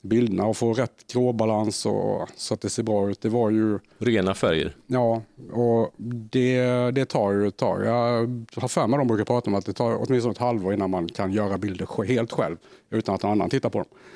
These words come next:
Speaker 1: Ehm, så att det, det, det tar tid att träna upp ögat. För att, alltså, jag titt-, jag tittar ju på gamla bilder nu som jag gjorde då. Jag har kvar några från då början på nittiotalet. De är ju inte alltid sådär, jag tror inte jag hade gjort dem likadant, eh, idag.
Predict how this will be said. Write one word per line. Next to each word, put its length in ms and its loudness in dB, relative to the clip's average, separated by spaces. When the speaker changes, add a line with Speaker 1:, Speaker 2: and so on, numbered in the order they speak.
Speaker 1:
Ehm, 720 -2
så 140 -2
att 100 -2
det, 80 2
det, 520 4
det 360 2
tar 180 0
tid 380 -2
att 200 -6
träna 280 0
upp 180 -6
ögat. 500 -4
För 180 0
att, 180 -8
alltså, 160 0
jag 120 2
titt-, 200 -2
jag 160 0
tittar 280 -2
ju 60 0
på 120 -2
gamla 320 2
bilder 260 2
nu 140 2
som 140 0
jag 60 2
gjorde 280 0
då. 60 2
Jag 120 2
har 140 2
kvar 200 0
några 180 0
från 240 -4
då 440 -4
början 400 -2
på 80 -4
nittiotalet. 520 -2
De 320 0
är 40 -2
ju 440 -2
inte 360 -4
alltid 460 -4
sådär, 320 -2
jag 220 0
tror 120 2
inte 160 0
jag 40 4
hade 40 2
gjort 120 -2
dem 120 2
likadant, 580 -2
eh, 240 -4
idag. 160 -4